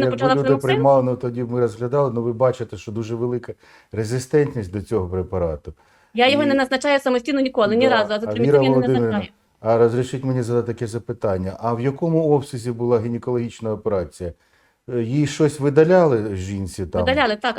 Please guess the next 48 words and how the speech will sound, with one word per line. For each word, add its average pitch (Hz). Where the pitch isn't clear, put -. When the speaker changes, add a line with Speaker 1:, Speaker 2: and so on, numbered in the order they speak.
Speaker 2:
екстирпація 233
була 202
матки. 208
Speaker 1:
Екстирпація 139
матки 151
з 120
додатками? 135
Speaker 2:
От 208
цього 320
не 302
знаю, 202
не 220
пам'ятаю, 240
просто -
Speaker 1:
Вона 143
Speaker 2:
давно 170
вже 165
Speaker 1:
отримує 196
Speaker 2:
було. 175
Speaker 1:
замісну 143
гормональну 123
терапію, 87
ви 95
не 107
знаєте 151
Speaker 2:
Думаю, 285
Speaker 1:
цього? -
Speaker 2:
що 294
ні. 208
Speaker 1:
Думаю, 156
що -
ні. 143
Може, 135
в 131
цьому 156
Speaker 2:
Я 143
думаю, 302
що, 294
Speaker 1:
все-таки 240
Speaker 2:
що 254
додатки 262
оставили. 190
Speaker 1:
Додатки 107
оставили, 92
але 120
Speaker 2:
Може, 127
Speaker 1:
я 123
Speaker 2:
в -